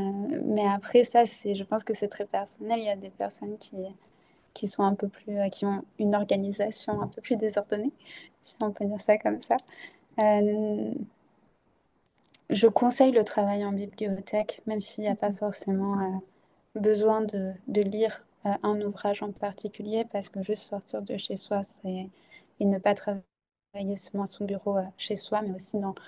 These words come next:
Speaker 1: dans d'autres lieux de, de travail aussi. Donc, on va on, on a la chance de, par exemple, pour ceux qui, qui sont à, à Paris, euh, de pouvoir, euh, avoir un accès à,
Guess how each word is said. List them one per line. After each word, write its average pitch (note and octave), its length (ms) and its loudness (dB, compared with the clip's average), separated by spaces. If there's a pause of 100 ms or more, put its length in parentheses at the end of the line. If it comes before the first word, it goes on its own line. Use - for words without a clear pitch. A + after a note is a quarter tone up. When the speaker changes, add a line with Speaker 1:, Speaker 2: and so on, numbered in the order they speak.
(240)
Speaker 1:
dans G#3+ 120 2
d'autres G#3 380 0
lieux A3 340 6
de, F#3+ 360 -4
de G3 140 2
travail A3 480 4
aussi. A3+ 280 -6
Donc, G3+ 340 -6
on F#3+ 120 -2
va G3 400 -2 (420)
on, G#3+ 180 4
on A3 160 2
a G#3+ 100 6
la G#3 160 6
chance B3 440 0
de, G3+ 540 -2 (260)
par G3+ 140 2
exemple, G#3+ 260 0
pour G3+ 180 -6
ceux - 140 0
qui, G3 440 -4
qui - 120 -8
sont G3+ 240 -4
à, F#3+ 240 -2 (100)
à G3 80 0
Paris, G#3+ 440 0 (420)
euh, G3 140 0
de F#3+ 80 -6
pouvoir, G3 640 2
euh, G3 40 4 (300)
avoir G3+ 240 2
un G3+ 180 2
accès G3+ 360 -2
à, F#3+ 180 -2